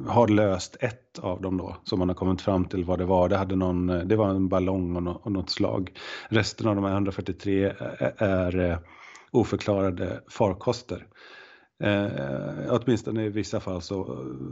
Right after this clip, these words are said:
man ve-, man pratar om farkoster. I uppdraget till att skriva den här rapporten så, så benämner de det att det, det handlar om just farkoster och ingenting annat än farkoster. Alltså, det, det, mm,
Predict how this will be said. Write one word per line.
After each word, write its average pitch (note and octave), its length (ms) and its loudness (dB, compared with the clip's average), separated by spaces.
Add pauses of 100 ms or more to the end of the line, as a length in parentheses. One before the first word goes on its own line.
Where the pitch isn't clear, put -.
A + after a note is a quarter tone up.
(120)
man A#2+ 200 6
ve-, A#2 160 2
man B2+ 200 4
pratar A2+ 400 0
om A2 120 0
farkoster. F#2 440 -4
I A#2+ 180 2
uppdraget C3 800 0
till F#2+ 380 0
att F#2+ 180 -6
skriva A#2 360 2
den C#3+ 120 6
här A2 120 4
rapporten F#2+ 440 -2
så, G2+ 360 2
så G#2+ 300 2
benämner A2 460 4
de G#2 280 2
det F#2+ 180 0
att F2+ 280 -4
det, A2 360 -6
det G#2 100 -2
handlar G#2+ 360 4
om G2 140 2 (120)
just G2 260 -4
farkoster F#2+ 1000 -2
och F#2+ 180 -8
ingenting F#2+ 420 2
annat F#2 280 0
än F2+ 80 -2
farkoster. F#2 680 0
Alltså, G2 280 2 (400)
det, G#2 220 0 (300)
det, G2 340 4
mm, F#2+ 600 4